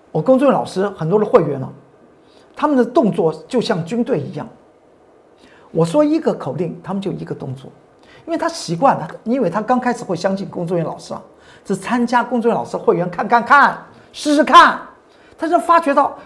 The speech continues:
公众老师的决断很清楚，该进就进，该出就出，该劝空就劝空，该回补就回补。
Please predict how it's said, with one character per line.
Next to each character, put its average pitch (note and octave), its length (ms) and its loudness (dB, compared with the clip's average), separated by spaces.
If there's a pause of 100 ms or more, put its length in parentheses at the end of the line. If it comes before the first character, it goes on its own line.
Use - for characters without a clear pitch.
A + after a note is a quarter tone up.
公 E4+ 200 4
众 F4 80 6
老 G#3 160 6
师 B3+ 120 -2
的 A3 60 -2
决 G#3 320 8
断 F#4+ 220 6 (2000)
很 C3 260 -6
清 C#3+ 240 -8
楚， - 140 -18 (1200)
该 A#3 180 10
进 A#3+ 300 -2 (120)
就 D#3+ 160 -4
进， B2+ 240 -8 (420)
该 F#3 180 4
出 F3+ 320 -8
就 D#3 200 -10
出， - 240 -14 (520)
该 A#3 220 8
劝 G3 260 0
空 E3 180 -2
就 D#3 140 -2
劝 C#3+ 200 -6
空， C3+ 220 -10 (340)
该 A3 220 8
回 F#3+ 240 0
补 - 160 -8
就 D#3+ 140 -4
回 - 180 -10
补。 - 80 -10